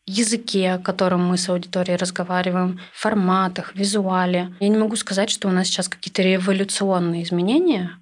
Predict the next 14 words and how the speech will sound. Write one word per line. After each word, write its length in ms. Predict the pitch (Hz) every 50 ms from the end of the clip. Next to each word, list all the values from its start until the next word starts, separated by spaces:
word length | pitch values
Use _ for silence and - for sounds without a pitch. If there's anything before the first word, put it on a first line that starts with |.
| _ _ -
Мы, 500 | 190 185 196 208 226 233 233 220 220 220 - _ _ -
наверное, 460 | 190 190 208 202 202 202 196 190 180
думаем, 580 | 190 208 220 220 208 196 190 185 185 185 - _ -
как 280 | - 214 214 208 -
и 40 | 214
куда 320 | 208 - 202 196 208 202
нам 380 | 202 196 190 190 190 185 185 185
масштабироваться 720 | 180 - - - 185 180 240 285 294 269 226 208 - - -
и 80 | 202
меняться 480 | 196 196 202 202 202 208 208 208 208 -
в 80 | - -
принципе. 640 | - 202 185 180 180 - - - - 175 156 151 - -
Мы 320 | 202 190 202 220 226 226
существенно 1040 | 220 - - 180 - - 202 208 208 208 - 202 190 190 185 185 180 180 180 180